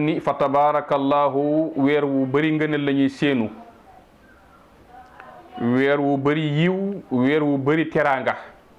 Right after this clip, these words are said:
weer wu yëkkatiku, waaye weer wu màgg fa Yàlla.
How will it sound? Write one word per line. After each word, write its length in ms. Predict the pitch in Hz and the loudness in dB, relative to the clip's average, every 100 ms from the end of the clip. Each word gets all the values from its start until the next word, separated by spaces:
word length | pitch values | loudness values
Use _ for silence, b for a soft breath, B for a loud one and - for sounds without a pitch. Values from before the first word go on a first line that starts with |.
| - - - - - - - - - - - - - - | -20 -20 -20 -20 -20 -20 -20 -20 -20 -20 -20 -20 -18 -6
weer 340 | 117 131 143 | -2 0 2
wu 120 | 143 135 | 2 2
yëkkatiku, 880 | 143 143 139 139 - 139 139 165 - | 0 -2 -4 -4 -2 0 2 0 0
waaye 240 | 127 127 127 | 0 2 0
weer 160 | 127 | 0
wu 120 | 127 120 | 0 0
màgg 240 | 120 117 | 0 -2
fa 140 | 117 107 | -2 -2
Yàlla. 300 | 92 87 | -4 -8